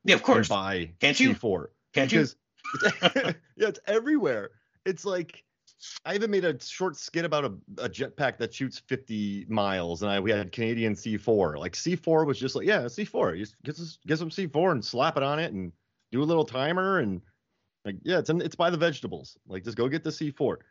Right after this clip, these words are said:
Speaker 2: So we have C four, we have snowmobiles. We have in, in the, the making of doc about this, there's a talking about, like, Die Hard on Ice. Charlie Picerni compared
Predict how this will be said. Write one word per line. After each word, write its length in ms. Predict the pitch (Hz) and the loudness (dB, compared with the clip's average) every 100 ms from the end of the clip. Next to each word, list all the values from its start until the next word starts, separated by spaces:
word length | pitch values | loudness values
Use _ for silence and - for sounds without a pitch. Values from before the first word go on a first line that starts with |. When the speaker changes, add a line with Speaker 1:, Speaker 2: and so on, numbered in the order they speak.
| _ _ | _ _
Speaker 2:
So 100 | - | -2
we 80 | 110 | 2
have 100 | 104 | 2
C 220 | - 180 | 0 -4
four, 400 | 160 160 156 156 | 2 4 6 4
we 160 | 127 95 | 2 0
have 160 | 90 | -2
snowmobiles. 920 | 95 - 151 151 131 139 135 131 131 - _ _ _ _ _ | -4 0 2 2 4 4 4 2 -2 -10 _ _ _ _ _
We 120 | - 131 | 0 2
have 300 | 113 107 - | 2 -4 -6
in, 180 | 139 135 | -4 -2
in 180 | 135 131 | -2 -2
the, 260 | 120 113 98 | 0 -2 -2
the 120 | 117 | 0
making 360 | 120 147 139 131 | 0 -2 -2 -2
of 160 | 131 | -2
doc 300 | 123 123 131 | -4 -6 -4
about 260 | 120 120 120 | 0 0 2
this, 200 | 131 127 | 0 0
there's 180 | 104 98 | -2 0
a 120 | 92 | -2
talking 360 | - 107 113 | -2 -4 0
about, 240 | 98 92 90 | 0 0 -2
like, 180 | 90 78 | -6 -4
Die 200 | 92 95 | -2 0
Hard 200 | 101 92 | 0 0
on 140 | 85 | 0
Ice. 360 | 87 101 - - _ _ _ _ | -2 -2 -6 -14 _ _ _ _
Charlie 300 | 120 110 104 | -2 0 0
Picerni 580 | 104 - 101 110 117 113 | -2 -4 -2 0 -2 -2
compared 720 | 104 87 92 92 92 90 | -6 0 2 2 2 -2